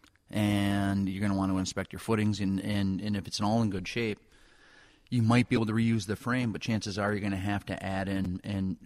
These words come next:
in more framing with, with the composite decking, one foot on centers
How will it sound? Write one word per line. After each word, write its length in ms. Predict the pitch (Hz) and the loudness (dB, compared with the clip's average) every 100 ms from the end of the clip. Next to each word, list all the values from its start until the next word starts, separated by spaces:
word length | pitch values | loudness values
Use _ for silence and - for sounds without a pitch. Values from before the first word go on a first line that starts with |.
| - | -10
in 220 | 117 101 | -4 -2
more 240 | 95 101 98 | 0 0 -2
framing 680 | - 101 101 95 85 82 85 - - - | -4 -4 -2 -2 -6 -10 -16 -20 -20 -12
with, 180 | 104 98 | -6 -4
with 180 | 90 101 | -4 -6
the 80 | 104 | -8
composite 500 | 92 110 104 95 80 | -4 0 0 -2 -6
decking, 440 | 104 - 92 87 | -6 -6 -6 -4
one 200 | 98 95 | -2 -2
foot 180 | - 98 | -2 -4
on 160 | 92 | -4
centers 500 | 92 101 95 90 87 | -4 -2 -2 -4 -6